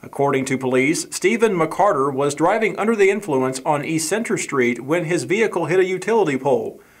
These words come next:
McCarter initially fled the scene on foot, leaving his passenger behind. Police arrested McCarter a short time later.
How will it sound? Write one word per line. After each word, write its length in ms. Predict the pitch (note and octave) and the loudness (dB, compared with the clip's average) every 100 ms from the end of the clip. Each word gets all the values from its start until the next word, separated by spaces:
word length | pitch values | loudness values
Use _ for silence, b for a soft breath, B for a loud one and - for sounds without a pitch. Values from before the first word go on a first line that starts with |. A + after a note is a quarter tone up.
| b b | b b
McCarter 420 | - A#2 C#3+ C#3+ C3 | -8 2 2 4 2
initially 400 | C3+ D3 C3+ C3 | 2 0 0 -2
fled 300 | B2+ E3 E3+ | 2 0 2
the 60 | C#3 | -2
scene 300 | - F3+ D3 | -4 -2 0
on 160 | B2 | 0
foot, 420 | A#2+ G#3+ D#3+ - B B - | 0 2 2 0 B B -2
leaving 340 | G3+ A#3 F3+ | 0 2 2
his 140 | E3 | 0
passenger 560 | - F3+ A3+ A3+ D3+ C#3+ | 0 0 0 -2 -4 -2
behind. 580 | C#3+ C#3+ A3 C#3 A2+ - b b b - | -2 2 2 0 -4 -12 b b b -6
Police 320 | B2+ D3 D3 | 0 2 2
arrested 400 | C3+ D3+ D3+ D3 | 2 2 0 -6
McCarter 500 | C#3 C#3 C#3 D3 D#3 | -6 0 0 2 -2
a 120 | C3 | -2
short 260 | - G3+ - | 0 0 0
time 300 | E3+ D#3 C#3+ | 0 -2 0
later. 440 | F#3+ B2+ A#2 B | 0 0 -4 B